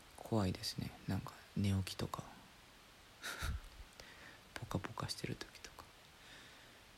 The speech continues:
最近ベンチで寝たんですけど、お昼に。風とかはすごい冷たいんですけど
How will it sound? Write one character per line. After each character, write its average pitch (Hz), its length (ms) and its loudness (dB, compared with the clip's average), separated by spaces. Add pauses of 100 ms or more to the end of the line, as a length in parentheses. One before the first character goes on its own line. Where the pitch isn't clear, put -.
(960)
最 113 100 0
近 113 220 8
ベ 110 160 12
ン 117 80 10
チ - 140 2
で - 100 4
寝 95 160 8
た 98 140 6
ん - 80 2
で - 100 -2
す - 100 -2
け - 120 0
ど、 - 120 2
お - 100 4
昼 - 260 2
に。 - 60 2 (960)
風 - 360 4
と 123 160 8
か - 120 6
は 90 100 10
す - 140 4
ご 101 120 6
い 90 60 4 (140)
冷 98 120 8
た 95 120 2
い 92 60 6
ん 85 40 4
で - 100 2
す - 140 -4
け - 120 -2
ど - 180 -2